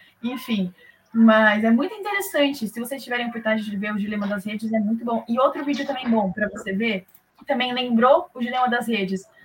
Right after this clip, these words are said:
Só que não é Netflix pra você ser tentado e nem nada. Mesmo, mesmo canal do YouTube. É de Waze Brasil, você vai lá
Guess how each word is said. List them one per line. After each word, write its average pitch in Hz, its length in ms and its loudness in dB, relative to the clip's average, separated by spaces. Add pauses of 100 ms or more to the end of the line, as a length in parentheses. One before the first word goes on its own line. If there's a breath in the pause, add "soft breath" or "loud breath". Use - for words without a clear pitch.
Só 226 120 2
que 233 160 -6
não 262 160 2
é 294 80 0
Netflix 240 460 -4
pra 220 140 -6
você 226 180 -4
ser 220 240 -8 (160)
tentado 185 480 -2
e 185 60 2
nem 180 120 -4
nada. 208 400 0 (360 loud breath)
Mesmo, 214 360 -2 (140)
mesmo 202 160 -4
canal 214 220 2
do 233 80 -2
YouTube. 196 320 -2
É - 20 2
de 208 120 0
Waze 226 260 -4
Brasil, 220 400 0
você 226 180 -6
vai 208 180 4
lá 202 300 2